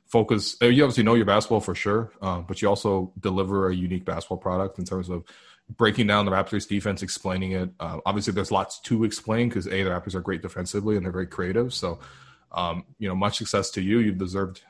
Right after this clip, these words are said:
uh, all the praise you've gotten. And, um, yeah, I look forward to, uh,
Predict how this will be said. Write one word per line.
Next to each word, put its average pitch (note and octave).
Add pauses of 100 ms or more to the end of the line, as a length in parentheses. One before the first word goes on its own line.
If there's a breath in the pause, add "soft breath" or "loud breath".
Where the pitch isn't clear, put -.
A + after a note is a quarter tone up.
(140)
uh, F2
all F#2+
the G2+
praise G#2
you've F#2
gotten. D3
And, B2+
um, A#2 (260)
yeah, D#3+
I G#2
look A2+
forward A#2
to, A2+
uh, A2